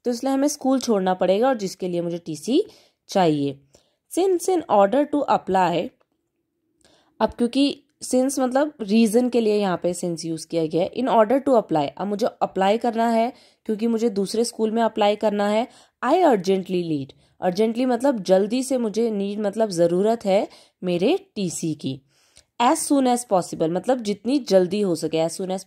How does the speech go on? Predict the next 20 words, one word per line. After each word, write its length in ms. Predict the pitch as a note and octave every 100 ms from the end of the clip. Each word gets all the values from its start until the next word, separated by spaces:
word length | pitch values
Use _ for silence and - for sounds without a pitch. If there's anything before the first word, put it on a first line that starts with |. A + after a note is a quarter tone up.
| F#3
possible 300 | F#3 F3+ F#3
मतलब 320 | F3+ F#3+ B3
जितनी 320 | F#3+ F#3 A3 - - _ -
जल्दी 380 | E3+ F#3+ G3 B3+
हो 180 | A#3+
सके। 340 | G3 F#3 A3+ -
In 120 | C#4
order 380 | C4+ G#3 G3+ A#3 C4+
to 60 | C4
apply, 400 | G3+ F#3+ D3 C#3 - _ _
ताकि 240 | G#3 A3
मैं 160 | B3+ D4 -
अप्लाई 440 | G#3+ G#3+ A3 C4
कर 180 | C#4 G#3+
सकूँ 360 | - F#3 B3 C4 -
in 140 | C#4+
the 160 | E4 E4
bounded, 480 | G3+ F#3 E3+ D#3 C#3 - _ _ -
bounded 420 | G3+ A3+ B3 C#4+
मतलब 300 | C4+ C4 D#4+